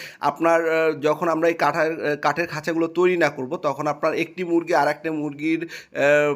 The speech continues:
পাশে বসে আপনার অনেক সময় আছে মারামারি করে বা আপনার ঠোকরাঠুকরি করে। এম, আহ, এর কারণে আপনার ডিমগুলো অনেক সময় আছে আপনার পার তলে পড়ে আপনার ভেঙে যেতে পারে।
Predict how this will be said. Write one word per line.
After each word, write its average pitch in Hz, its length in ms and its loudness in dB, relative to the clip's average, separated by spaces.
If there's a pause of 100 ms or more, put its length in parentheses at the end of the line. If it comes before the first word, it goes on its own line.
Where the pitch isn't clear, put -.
পাশে 147 300 0
বসে 151 300 0
আপনার 143 240 2
অনেক 135 200 2
সময় 147 240 -2
আছে 143 280 -2
মারামারি 139 440 2
করে 131 240 -2
বা 135 160 -2
আপনার 143 200 -4
ঠোকরাঠুকরি 151 540 -6
করে। 139 280 -4 (280)
এম, 147 640 2
আহ, 131 280 -10 (280)
এর 175 180 0
কারণে 175 360 2
আপনার 170 340 2
ডিমগুলো 170 440 2
অনেক 156 160 2
সময় 156 240 0
আছে 151 200 0
আপনার 151 220 -2 (100)
পার 147 220 4 (160)
তলে 143 180 -2
পড়ে 139 260 -4
আপনার 135 360 -6
ভেঙে 147 280 -2
যেতে 143 220 -4
পারে। 135 340 -6